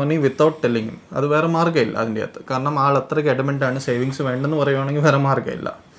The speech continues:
എന്താണെങ്കിലും നിങ്ങൾ നിങ്ങളുടെ ഉള്ള ഒരു സേവിങ്സ് സ്റ്റാർട്ട് ചെയ്യുക. ആൾ വർക്കിംഗ് ആണോ എന്ന് എനിക്കറിയാൻ പാടില്ല. ഇപ്പം നിങ്ങൾ വർക്കിംഗ് ആണെങ്കിൽ നിങ്ങൾക്കത് ഹൺഡ്രഡ് പെർസെന്റ് നിങ്ങളുടെ, ആ, ക്യാഷ്, ആ,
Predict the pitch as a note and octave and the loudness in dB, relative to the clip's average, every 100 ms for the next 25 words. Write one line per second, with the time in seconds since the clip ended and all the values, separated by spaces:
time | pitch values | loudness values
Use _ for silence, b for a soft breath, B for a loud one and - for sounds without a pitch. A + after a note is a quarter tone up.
0 | B B B B C#3 E3+ G3 F3+ E3+ F#3+ | B B B B 2 4 4 4 4 2
1 | F3 E3 F3 F3 F3 G3+ A3 G#3+ G#3+ F3 | 2 2 2 4 4 4 4 4 2 0
2 | D#3+ E3 D#3 D3 D#3 C3 B2+ C3 C3 D#3 | 2 2 2 -2 -2 -2 -2 -4 -6 -8
3 | - A#2+ A#2 A2+ - B B - D3+ F3 | -4 -4 -2 -4 -6 B B 2 8 10
4 | F3 E3 E3 G3 F3+ E3 E3 D#3 D3+ D3 | 10 8 6 2 2 2 0 0 0 0
5 | C#3 C3+ A#2 A#2 C#3 C#3+ F3 F#3+ E3+ D#3 | 0 0 0 0 0 0 2 4 2 2
6 | F3 E3 D#3 D#3+ E3+ E3+ D3+ D#3 D#3 D3+ | -2 0 -2 -2 -2 -2 -2 -4 -2 -2
7 | C#3 C#3+ E3 F#3 F3+ D3 D#3 D#3 C#3+ C#3 | -2 -2 0 -2 -2 -4 -2 -2 -2 0
8 | C#3+ F3 B B B - B2+ B2 B2 D3 | 0 -2 B B B -6 0 0 0 2
9 | D3 C#3+ - F3+ - C#3+ C#3 | 2 0 0 -2 -2 -6 -2